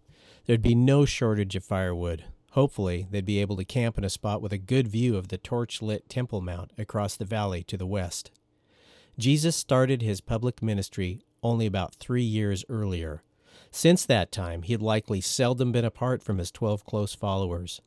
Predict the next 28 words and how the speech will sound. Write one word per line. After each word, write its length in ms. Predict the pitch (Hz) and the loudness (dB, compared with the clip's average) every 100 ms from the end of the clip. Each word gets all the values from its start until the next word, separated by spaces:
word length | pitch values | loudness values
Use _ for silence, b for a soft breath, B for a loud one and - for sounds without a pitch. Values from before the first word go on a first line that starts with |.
| _ _ _ - | _ _ _ -2
They'd 280 | 131 117 - | 2 2 0
camped 340 | - 123 135 | 4 4 4
together 520 | 151 123 127 131 135 - | 0 2 4 4 0 -2
and 200 | 104 101 | -2 0
gathered 380 | 113 110 113 107 | 2 2 2 2
around 300 | 110 110 104 | 2 0 0
campfires 640 | 123 107 - 101 95 95 - | 0 0 0 0 0 -4 -4
many 340 | 117 123 127 | 0 4 4
times 380 | 120 113 107 101 | 2 0 0 -2
before. 520 | - 98 113 92 82 - _ B B B B | -4 -6 -4 -4 -6 -12 _ B B B B
Tonight's 420 | - 131 127 143 - | 2 6 6 4 2
topic 400 | 113 107 110 101 | 2 2 -2 -4
of 100 | - | -2
conversation 760 | 107 101 95 - 95 - 95 | -2 0 -2 -2 -4 -4 -4
would 160 | 92 95 | -4 -6
prove 300 | 104 101 - | -6 -6 -6
to 100 | 98 | -6
be 340 | 98 92 95 - - | -2 -4 -6 -10 -4
uniquely 720 | 107 101 131 127 - 90 85 | 0 2 2 -2 -2 -4 -4
interesting. 760 | 101 98 85 82 80 - 80 - _ _ _ _ _ _ _ _ _ _ | -4 -4 -4 -6 -8 -10 -12 -16 _ _ _ _ _ _ _ _ _ _
In 140 | 127 | 6
less 180 | 139 180 | 6 8
than 100 | 180 | 6
forty 320 | 156 156 139 | 6 6 6
years, 580 | 113 107 104 87 82 - b b b | 6 4 4 2 -2 -8 b b b
Roman 420 | 107 117 139 147 120 | 2 6 8 6 6
General 380 | 120 120 110 | 6 6 4
Titus 580 | 95 - 110 90 80 - | 0 0 2 2 0 -6